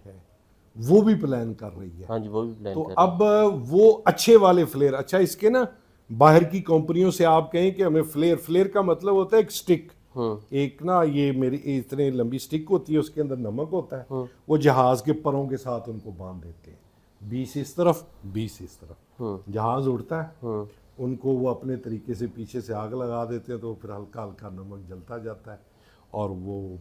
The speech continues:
Speaker 1: बादलों, वो महंगा होता है। तो बाकी आप फिर भी मतलब दस करोड़ भी कर लें। हाँ, वो दिल्ली गवर्नमेंट का जो छपा है,
Speaker 2: हम्म।
Speaker 1: अ, जिस अदारे ने उनसे राब्ता किया,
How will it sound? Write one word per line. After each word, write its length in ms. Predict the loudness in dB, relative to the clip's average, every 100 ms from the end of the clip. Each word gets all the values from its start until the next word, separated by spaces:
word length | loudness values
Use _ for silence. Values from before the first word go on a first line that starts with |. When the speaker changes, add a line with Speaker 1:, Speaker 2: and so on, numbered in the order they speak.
| -12
Speaker 1:
बादलों, 360 | -12 -12 -16 -8
वो 220 | 2 2
महंगा 360 | 2 -4 -10
होता 300 | -16 -18 _
है। 60 | -20 _ _ _ _ _ _ _ _ _ -14
तो 880 | -10 -8 -8 -8 -8 -8 -8 -10 -12 -8
बाकी 340 | -8 -4 4
आप 520 | 8 8 6 -4 -6 -2
फिर 140 | -2
भी 180 | 0 0
मतलब 460 | 2 4 2 2 0
दस 100 | -2
करोड़ 220 | -6 -6 -8
भी 120 | -12
कर 180 | -12 -14
लें। 180 | -14 -18 _ _ _ _ 2
हाँ, 320 | 2 2 0
वो 100 | 0
दिल्ली 320 | 4 4 6
गवर्नमेंट 400 | 6 6 6 2
का 120 | 2 2
जो 240 | 4 2
छपा 380 | 0 -6 -2 0
है, 300 | 0 -4 -10 _
Speaker 2:
हम्म। 140 | -10 -10
Speaker 1:
अ, 720 | -12 -8 -6 -6 -6 -8 -12 -18 -20 -16
जिस 260 | -10 -6 -4
अदारे 380 | -2 0 0
ने 120 | -2 -2
उनसे 420 | -4 -6 -2 0
राब्ता 360 | 0 -2 -6
किया, 380 | -10 -8 -8 -8